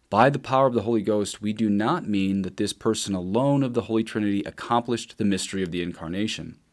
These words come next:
Although the Son only assumed human nature, yet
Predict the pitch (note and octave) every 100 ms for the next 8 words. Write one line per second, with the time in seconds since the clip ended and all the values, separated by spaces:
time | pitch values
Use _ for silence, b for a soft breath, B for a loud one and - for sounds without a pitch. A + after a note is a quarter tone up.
0 | b b b b b b b - A#2 A#2
1 | D3 C#3+ - D3 A#2+ G#2+ G#2+ G#2 G#2 G2+
2 | F#2+ - G2+ G2 G2+ F#2 F#2+ D3+ D3+ F#2
3 | F2 F#2 F#2+